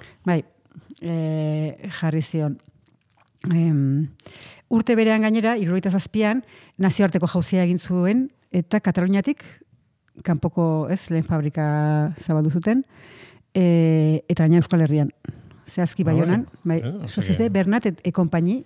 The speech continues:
Speaker 1: izena jarri zioten.
Speaker 2: Mhm.
Speaker 1: Eta Baionaren ondoren, New York, aurretik Baiona, ez?
Speaker 2: Bai, bai, noski.
Speaker 1: Eta
Speaker 2: Baionatik mundura.
Speaker 1: Hori da. <laughs> Eta gero, mila bederatzizero eta hirurogeita hamazazpian Japonian ere sartu ziren, nahiko indartsu.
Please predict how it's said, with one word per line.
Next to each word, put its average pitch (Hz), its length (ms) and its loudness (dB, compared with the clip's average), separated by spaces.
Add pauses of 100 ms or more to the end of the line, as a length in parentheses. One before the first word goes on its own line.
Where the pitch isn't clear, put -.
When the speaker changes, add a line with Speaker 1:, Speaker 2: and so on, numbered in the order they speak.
(120)
Speaker 1:
izena 165 520 0
jarri 165 220 0
zioten. 196 380 -2 (300)
Speaker 2:
Mhm. 101 380 -2 (640)
Speaker 1:
Eta 208 340 2
Baionaren 190 480 6
ondoren, 202 420 6 (360)
New 175 160 6
York, 180 300 2 (220)
aurretik 165 360 0
Baiona, 165 500 4
ez? 233 80 0 (360)
Speaker 2:
Bai, 104 140 2
bai, 113 120 6
noski. 151 280 2 (540)
Speaker 1:
Eta 208 580 2
Speaker 2:
Baionatik 127 340 2
mundura. 120 400 2 (140)
Speaker 1:
Hori 180 200 4
da. 170 120 4 (680)
<laughs> - 580 -8
Eta 208 180 0
gero, 220 180 4
mila 208 160 2
bederatzizero 208 220 0
eta 208 80 2
hirurogeita 196 220 0
hamazazpian 190 600 2
Japonian 170 440 2
ere 165 520 2 (140)
sartu 156 280 -2
ziren, 175 380 0
nahiko 156 260 -4
indartsu. 170 440 0